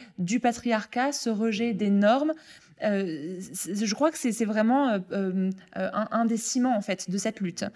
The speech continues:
Euh, c'est peut-être ça qui caractérise aussi, euh, le, le, le ou les féminismes aujourd'hui. Et c'est peut-être ça qui le rend complexe, parce que, euh, puisqu'on est dans le rejet, puisqu'on est dans le rejet d'une société, euh, vue comme trop patriarcale, vue comme,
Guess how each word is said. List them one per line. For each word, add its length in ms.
Euh, 60
c'est 160
peut-être 240
ça 160
qui 160
caractérise 580
aussi, 460
euh, 140
le, 220
le, 220
le 300
ou 140
les 180
féminismes 800
aujourd'hui. 500
Et 80
c'est 120
peut-être 240
ça 140
qui 120
le 60
rend 160
complexe, 480
parce 200
que, 180
euh, 80
puisqu'on 340
est 80
dans 140
le 100
rejet, 600
puisqu'on 280
est 80
dans 140
le 80
rejet 320
d'une 160
société, 760
euh, 400
vue 680
comme 180
trop 220
patriarcale, 680
vue 220
comme, 280